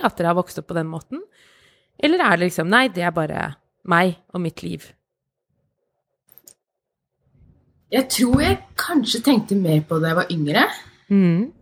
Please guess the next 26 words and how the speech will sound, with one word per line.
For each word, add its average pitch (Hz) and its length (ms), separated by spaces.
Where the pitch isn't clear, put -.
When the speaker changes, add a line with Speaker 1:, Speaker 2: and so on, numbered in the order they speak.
Speaker 2:
Ehm, 196 640
fordi 175 320
man 226 320
s-, - 200
sammenligner 151 680
seg 180 140
selv 160 320
automatisk 202 640
Speaker 1:
Ja, - 40
ja. 156 40
Speaker 2:
med 156 100
andre, 151 300
spesielt 160 440
når 175 100
man 143 180
er 135 300
barn 135 260
også. 220 160
Ehm, 185 300
og - 140
det 339 120
var, 190 240
er 160 240
jo 240 100
ting 196 300
som 190 320